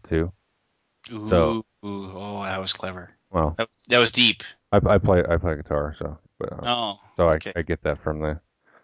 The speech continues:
Speaker 1: playing in bands a long time ago.
Speaker 2: Is that,
Speaker 1: But,
Speaker 2: is
Speaker 1: uh,
Speaker 2: that the, the Fisher-Price plastic one, or?
Speaker 1: <laughs> Yeah, the electric one.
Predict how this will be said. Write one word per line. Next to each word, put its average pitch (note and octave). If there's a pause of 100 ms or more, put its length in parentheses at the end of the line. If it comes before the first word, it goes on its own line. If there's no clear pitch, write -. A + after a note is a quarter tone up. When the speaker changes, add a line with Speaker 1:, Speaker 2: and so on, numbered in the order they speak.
(180)
Speaker 1:
playing F2+
in D#2+
bands E2
a D#2
long D#2
time D#2+
ago. D#2
Speaker 2:
Is D#2
that, - (200)
Speaker 1:
But, F#2
Speaker 2:
is E2
Speaker 1:
uh, E2
Speaker 2:
that -
the, - (280)
the A2
Fisher-Price A2
plastic G#2+
one, C#3
or? G2 (180)
Speaker 1:
<laughs> - (140)
Yeah, F#2
the E2+
electric E2+
one. F#2